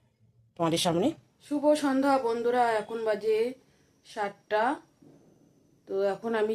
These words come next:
জামা কাপড়গুলো ঢুকিয়ে রাখবো, ভাঁজ করে নিলাম, সন্ধ্যাবাতি দেওয়া হয়ে গিয়েছে। চাটা পরে করে নেব, দুধ আসবে তারপর। তো এই যে সায়া, ব্লাউজ, মেয়ের জামা ভাঁজ করে নিলাম, এগুলো ঢুকিয়ে রাখবো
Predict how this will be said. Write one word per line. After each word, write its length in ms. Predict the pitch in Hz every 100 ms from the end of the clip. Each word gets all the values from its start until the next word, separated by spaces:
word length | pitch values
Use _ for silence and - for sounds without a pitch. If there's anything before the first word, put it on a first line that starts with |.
| 214
জামা 220 | 196 208 208
কাপড়গুলো 460 | 202 202 196 202 196
ঢুকিয়ে 260 | 185 170 196
রাখবো, 220 | 190 170 214 226
ভাঁজ 180 | 190 180 -
করে 160 | 190 190
নিলাম, 260 | 185 185 247 349 - _ _ _ _ _ _ _ -
সন্ধ্যাবাতি 440 | 190 196 190 185 185
দেওয়া 160 | 185 185
হয়ে 180 | 185 180
গিয়েছে। 320 | 180 180 - 269 381 - _ _ _ _ _ _ _ _
চাটা 260 | - 185 185 175
পরে 180 | 185 185
করে 140 | 185 180
নেব, 140 | 180 170 196 170
দুধ 180 | 175 170 170
আসবে 300 | 170 - 190 185
তারপর। 380 | 175 160 185 208 302 _ _ _ _ _ _ _ _ _
তো 40 | 214 208
এই 60 | 196
যে 80 | 262 302
সায়া, 300 | 247 202 208 220
ব্লাউজ, 340 | 190 202 226 254 233
মেয়ের 220 | 208 202 196
জামা 300 | 190 185 214 311 - _ _ _ _ _ _ _ _ _ _ _ 202
ভাঁজ 160 | 185 185
করে 140 | 208 196
নিলাম, 200 | 190 214 233
এগুলো 200 | 190 190 185
ঢুকিয়ে 260 | 180 190 185
রাখবো 240 | 175 165